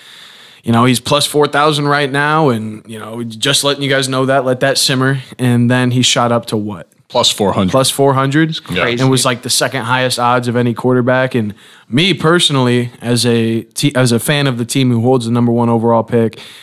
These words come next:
Speaker 1: and as a habitual Will Levis hater, um, I wanted to paint my ceiling, you know, and there's one guy who I haven't wanted all year in this draft, and it was Will Levis. And to see that happen, and I never really, like,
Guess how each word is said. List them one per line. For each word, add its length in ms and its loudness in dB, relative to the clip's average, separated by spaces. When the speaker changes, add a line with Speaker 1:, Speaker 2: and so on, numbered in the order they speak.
Speaker 1:
and 160 -2
as 160 0
a 220 2
habitual 500 2
Will 180 2
Levis 340 0
hater, 480 0
um, 760 2
I 80 2
wanted 220 4
to 60 2
paint 240 -2
my 140 0
ceiling, 560 0
you 180 0
know, 280 2
and 260 0
there's 220 2
one 220 2
guy 300 0
who 120 2
I 100 2
haven't 440 -2
wanted 400 -2
all 240 4
year 500 0
in 160 2
this 160 2
draft, 380 0
and 80 0
it 40 2
was 140 0
Will 220 4
Levis. 380 0
And 160 -2
to 60 -2
see 140 0
that 120 2
happen, 240 -2
and 140 0
I 120 2
never 280 0
really, 200 2
like, 380 -4